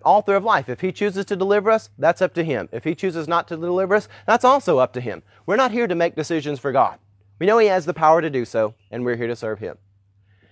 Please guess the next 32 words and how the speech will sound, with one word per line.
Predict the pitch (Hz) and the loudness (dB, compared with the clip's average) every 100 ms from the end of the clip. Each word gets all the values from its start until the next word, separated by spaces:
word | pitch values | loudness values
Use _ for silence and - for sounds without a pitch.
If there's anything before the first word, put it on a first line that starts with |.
| _ _ - | _ _ -4
When | 120 | 2
they | |
look | 139 196 | 2 4
at | 190 | 4
Nebuchadnezzar | 190 185 190 175 156 | 4 2 2 2 2
and | 160 | 0
they | |
say, | 156 165 | 4 4
"Regardless | 160 165 226 285 294 | 4 4 4 4 -2
of | 262 | -2
the | 208 | 0
outcome | 180 196 - 151 | 0 -2 -6 -8
of | 120 | -6
this, | 101 104 - _ _ _ _ _ _ _ _ | -4 -4 -6 _ _ _ _ _ _ _ _
we're | 107 185 | -8 -4
not | 247 220 | -4 0
bowing | 220 226 226 | 2 4 2
down | 196 233 196 | 2 2 0
to | |
you. | 113 98 _ _ _ _ _ _ _ _ _ _ _ _ _ | -4 -10 _ _ _ _ _ _ _ _ _ _ _ _ _
We're | 139 | -4
not. | 156 196 185 _ _ _ - | -2 -2 -6 _ _ _ 0
You | |
don't | 262 | 2
even | 247 220 | 4 2
have | 220 240 | 0 0
to | 202 | 2
let | 156 143 | 2 2
the | |
mu-, | 135 127 - | -4 -4 -8
music | 127 110 107 | -6 -6 -6
play. | - 107 | 0 0